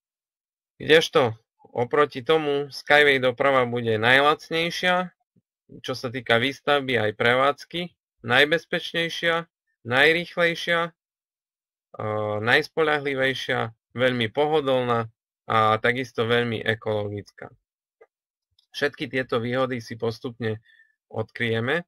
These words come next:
a poďme sa už pozrieť na tie štyri hlavné typy dopravy, ktoré ide Skyway riešiť. Prvá je to mestská a medzimestská doprava, potom nákladná, vysokorýchlostná a turisticko-rekreačná,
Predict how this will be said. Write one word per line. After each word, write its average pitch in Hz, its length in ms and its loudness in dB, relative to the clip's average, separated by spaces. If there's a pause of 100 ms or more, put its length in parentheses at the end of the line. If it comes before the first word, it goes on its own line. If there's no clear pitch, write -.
(500)
a - 80 -10
poďme 151 320 0
sa 131 160 -6
už 113 240 -4
pozrieť 127 560 -4
na 110 320 -4
tie 107 400 -2
štyri 147 480 -2
hlavné 120 480 0
typy 117 400 -8
dopravy, 120 480 -2 (560)
ktoré 117 400 2
ide 117 240 -2
Skyway 110 480 0
riešiť. 107 480 -4 (880)
Prvá 139 320 4
je 131 160 6
to 117 80 0
mestská 120 480 0
a 110 40 -4
medzimestská 113 600 -4
doprava, 151 560 -2 (160)
potom 120 320 -2
nákladná, 131 720 -2 (320)
vysokorýchlostná 120 1120 -6
a - 320 -20
turisticko-rekreačná, 113 1500 -6